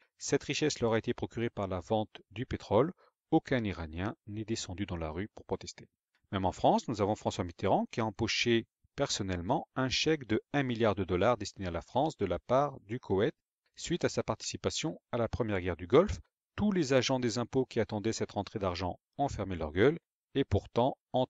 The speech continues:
tant qu'agents du système, ils ne vont pas hésiter à vous poursuivre pour quelques euros. Sarkozy a touché cinquante millions de la part de Kadhafi, pourquoi n'est-il pas en prison ?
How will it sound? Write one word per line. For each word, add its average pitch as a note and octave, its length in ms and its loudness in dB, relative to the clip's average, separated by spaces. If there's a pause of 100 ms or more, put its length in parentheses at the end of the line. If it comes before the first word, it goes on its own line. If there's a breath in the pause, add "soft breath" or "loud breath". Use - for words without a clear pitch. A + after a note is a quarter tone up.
tant B2 160 0
qu'agents G2+ 280 -2
du - 120 -12
système, D#3 440 -2 (280)
ils C3 100 -4
ne G2+ 80 -2
vont F2 160 -6
pas G#2+ 180 -2
hésiter F2+ 360 -2
à - 20 4
vous G2+ 140 -6
poursuivre - 420 -4 (140)
pour - 140 -8
quelques A2+ 420 -4
euros. - 200 -12 (1000)
Sarkozy A2+ 480 2
a G#2 60 6
touché - 260 -2
cinquante - 320 -4
millions G2+ 180 0
de F2+ 60 -6
la F2+ 100 2
part F#2+ 140 2
de F2+ 80 -2
Kadhafi, B2+ 480 0 (160)
pourquoi E3+ 480 2
n'est-il C#3+ 540 -6
pas D#3 220 -2
en D3+ 60 0
prison ? A#2+ 400 -4